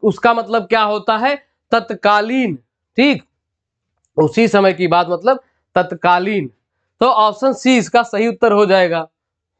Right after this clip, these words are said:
अगला प्रश्न है मित्रों, निम्नलिखित में से सही वाक्य की पहचान कीजिए। ऑप्शन, अ, ऑप्शन ए है मित्रों, श्री कृष्ण के अनेकों नाम हैं। तो अनेकों का बहुवचन, ये पहली बात तो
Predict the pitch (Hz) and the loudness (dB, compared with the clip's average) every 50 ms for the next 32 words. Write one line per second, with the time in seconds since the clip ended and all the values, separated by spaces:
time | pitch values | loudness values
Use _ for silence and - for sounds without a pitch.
0 | _ _ _ _ _ _ _ _ _ _ _ _ _ _ _ _ _ _ _ _ | _ _ _ _ _ _ _ _ _ _ _ _ _ _ _ _ _ _ _ _
1 | _ _ _ _ _ - 208 226 254 285 285 285 285 285 254 233 269 269 262 262 | _ _ _ _ _ -2 0 2 2 2 2 0 0 -4 -2 0 2 2 2 0
2 | 208 - 240 240 233 226 240 262 262 254 247 247 247 - 277 254 233 233 240 269 | 0 -2 -2 -2 0 -2 0 0 2 2 2 0 0 -2 -4 -4 -2 0 2 2
3 | 277 269 277 262 247 247 - 247 233 220 277 277 262 240 240 254 254 247 254 226 | 2 2 0 0 -2 0 0 0 0 2 2 2 2 2 2 0 0 -4 -8 -10
4 | - 254 254 247 247 226 196 185 175 196 208 220 226 214 - 190 190 190 175 196 | -6 -6 -6 -2 -2 -2 -2 -2 -2 0 0 0 0 -4 -6 -6 -6 -4 -2 0
5 | 208 202 185 - _ _ _ _ _ _ _ _ _ 190 202 214 208 - 269 262 | 0 0 0 -2 _ _ _ _ _ _ _ _ _ -2 -2 -2 0 0 -2 -2
6 | 254 - _ _ _ - 214 208 196 185 - 196 220 233 226 277 269 277 285 277 | -2 -6 _ _ _ 2 2 4 4 2 2 2 0 0 0 -2 0 0 2 2
7 | 262 254 240 220 196 233 226 220 - - 240 277 269 - - 269 269 214 233 262 | 0 -2 -4 -4 -2 -2 -2 -2 -2 0 0 0 0 2 2 0 0 2 0 -2
8 | - - 269 269 - - 196 196 202 202 202 202 202 - 269 262 240 220 196 202 | 0 2 0 0 0 -2 -4 -2 0 0 0 0 0 0 0 0 2 0 0 0
9 | 190 175 165 147 143 135 123 - _ _ _ _ _ _ _ _ _ _ _ 220 | 0 -2 -4 -8 -10 -12 -12 -12 _ _ _ _ _ _ _ _ _ _ _ 2
10 | 247 262 - - - _ _ _ - 175 185 190 196 202 202 202 208 254 269 269 | 2 2 0 -2 -8 _ _ _ -4 -2 0 2 2 2 0 2 2 2 2 2
11 | 262 262 247 233 233 226 220 220 208 - 254 262 - - _ _ _ _ 202 208 | 2 0 0 0 -2 -2 -4 -2 0 0 0 0 -2 -8 _ _ _ _ 0 2
12 | 240 262 269 262 240 214 208 220 247 240 240 240 247 - - 269 269 269 - | 2 2 2 0 -2 -4 -2 -2 0 2 2 0 0 0 2 2 2 2 0